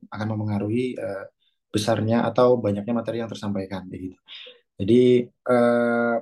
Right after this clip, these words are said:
manajemen materi, eh, manajemen materi, manajemen waktuku, menurutku, versiku. Jadi, selama masih ada waktu kosong, ya aku cicil, aku cicil buat mempersiapkan. Karena kemarin ketika, ketika aktif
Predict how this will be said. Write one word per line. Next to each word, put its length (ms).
manajemen 480
materi, 340
eh, 80
manajemen 400
materi, 460
manajemen 400
waktuku, 720
menurutku, 460
versiku. 480
Jadi, 240
selama 840
masih 340
ada 220
waktu 160
kosong, 420
ya 80
aku 140
cicil, 400
aku 220
cicil 240
buat 100
mempersiapkan. 560
Karena 400
kemarin 380
ketika, 680
ketika 880
aktif 400